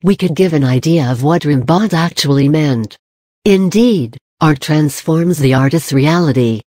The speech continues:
There is a discrepancy between the real-life poet and his lyrical ego. At any rate, good artists are not necessarily the ones who succeed in transmitting us their true emotions.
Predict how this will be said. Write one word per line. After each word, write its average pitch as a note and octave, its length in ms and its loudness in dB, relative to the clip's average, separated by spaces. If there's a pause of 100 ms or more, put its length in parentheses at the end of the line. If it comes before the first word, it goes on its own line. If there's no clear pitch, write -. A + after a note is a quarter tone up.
(380)
There C#3 220 2
is C#3 160 0
a D#3 60 0
discrepancy C#3+ 880 0
between D#3+ 400 0
the C3 120 2
real-life D#3+ 480 0
poet C#3+ 540 -2
and F3 200 2
his C#3+ 200 0
lyrical D#3+ 480 0
ego. A#2+ 500 0 (460)
At G#3 200 0
any A#3 280 4
rate, G#2+ 380 -4 (260)
good A#3+ 220 2
artists D3+ 420 0
are C3 160 2
not D#3+ 240 0
necessarily F3+ 840 -2
the C#3 120 2
ones D#3+ 320 0
who A3+ 140 4
succeed A#3 640 -2
in C#3 140 2
transmitting D#3+ 640 0
us C3 180 -2
their D3 140 2
true A3+ 280 0
emotions. D3 800 -2